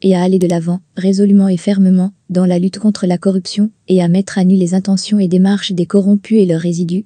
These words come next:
à l'affût de la moindre occasion, pour semer le doute et attiser les discordes, a dit ainsi Tebboune dans son message lu à Tlemcen en son nom par le secrétaire général du ministère des Moudjahidines et des ayants droit, Laïd Rebika.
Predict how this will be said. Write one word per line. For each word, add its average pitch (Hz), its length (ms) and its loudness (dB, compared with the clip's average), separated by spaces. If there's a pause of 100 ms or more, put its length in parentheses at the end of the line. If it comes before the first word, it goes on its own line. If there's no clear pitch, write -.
(140)
à 180 120 -4
l'affût 180 300 -4
de 180 80 0
la 170 100 0
moindre 185 300 0
occasion, 180 540 -2 (160)
pour 196 180 -4
semer 190 260 2
le 175 120 0
doute 160 340 -8 (160)
et 175 140 2
attiser 190 400 -2
les 170 100 -2
discordes, 160 640 -6 (160)
a 170 120 -2
dit 175 220 -2
ainsi 190 340 -2
Tebboune 196 480 4
dans 185 180 0
son 185 180 -2
message 185 480 -2
lu 185 180 -2
à 185 140 -2
Tlemcen 185 540 0
en 185 100 0
son 185 160 -2
nom 185 180 2
par 185 240 -4
le 170 120 -2
secrétaire 180 600 -4
général 175 540 -2
du 170 120 -2
ministère 180 600 -2
des 170 120 -2
Moudjahidines 170 720 -2
et 170 100 -2
des 170 220 -2
ayants 175 200 0
droit, 165 460 -6 (200)
Laïd 175 400 -2
Rebika. 160 580 -6